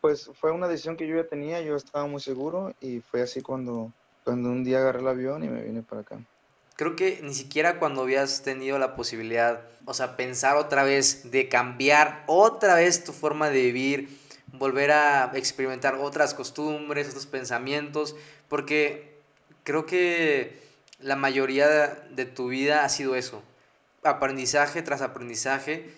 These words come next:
Speaker 2: sobre si en realidad tu estilo de vida es el correcto, ¿no?
Speaker 1: Pues, fíjate que sí, te-, hasta ahorita toda mi vida ha sido puros cambios y cambios y ir de un lado a otro y, y cuando ya me estoy acomodando, te vas,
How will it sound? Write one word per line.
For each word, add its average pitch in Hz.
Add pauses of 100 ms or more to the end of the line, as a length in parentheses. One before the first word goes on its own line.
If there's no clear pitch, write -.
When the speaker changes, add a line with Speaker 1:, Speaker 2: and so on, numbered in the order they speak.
(120)
Speaker 2:
sobre 127
si 139
en 127
realidad 127
tu 160
estilo 156
de 143
vida 135
es 147
el 135
correcto, 127
¿no? 120 (640)
Speaker 1:
Pues, 135 (120)
fíjate 175
que 160
sí, 175
te-, 127 (100)
hasta 135
ahorita 143
toda 180
mi 180
vida 175
ha 175
sido 170
puros 165
cambios 160
y 120
cambios 139
y 127
ir 123
de 127
un 120
lado 110
a 117
otro 127
y, 123 (180)
y 135
cuando 127
ya 127
me 151
estoy 147
acomodando, 135
te -
vas, 123